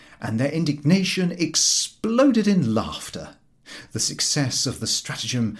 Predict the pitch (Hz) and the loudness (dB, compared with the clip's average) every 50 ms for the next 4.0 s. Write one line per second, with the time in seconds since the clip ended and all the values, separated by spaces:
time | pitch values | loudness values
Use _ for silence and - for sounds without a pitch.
0 | - - - - - 151 156 151 160 147 143 135 120 113 127 151 151 151 147 - | -12 -18 -16 -10 -6 -4 0 2 2 2 2 2 2 2 2 2 2 2 0 -2
1 | - 135 139 143 147 - - - 127 - - 175 185 180 180 - - - - 123 | -2 0 0 0 -2 -4 -6 -8 -8 -8 -6 -2 0 0 0 2 0 0 -2 -2
2 | 104 95 - - - 95 92 120 - - - - - - - 185 196 202 - - | -4 -4 -6 -6 -6 -6 -6 -6 -6 -6 -8 -10 -8 -6 -4 -2 -2 -4 -2 -2
3 | - 117 101 104 131 160 175 180 - - - 269 262 - - 180 104 82 - - | -2 0 0 0 0 -2 -2 -6 -8 -10 -10 -10 -6 -2 -2 -2 -2 -2 -6 -10